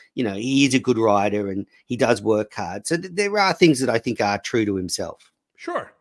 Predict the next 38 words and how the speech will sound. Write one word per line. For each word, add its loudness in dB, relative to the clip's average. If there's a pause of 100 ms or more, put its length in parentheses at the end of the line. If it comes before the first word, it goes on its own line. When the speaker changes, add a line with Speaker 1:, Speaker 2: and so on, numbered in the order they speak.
(380)
Speaker 2:
I 4
just, 2
I, 2
I, 2
I 6
find 2
it -4
odd, 2
like, -2
the -6
things 0
that -6 (520)
technically -6
got -2
him -6
hired. -4 (1080)
I -4
hate -6
that -8 (220)
it's, -12
uh, -6
it's -20
been -8
a -6
year -6
and -4
a -6
half -4
and -8
I'm -8
still -10
bringing -8
up -10
the -12
nineteen -4
ninety-nine -6
Speaker 1:
<laughs> -12
Speaker 2:
Mariners, -2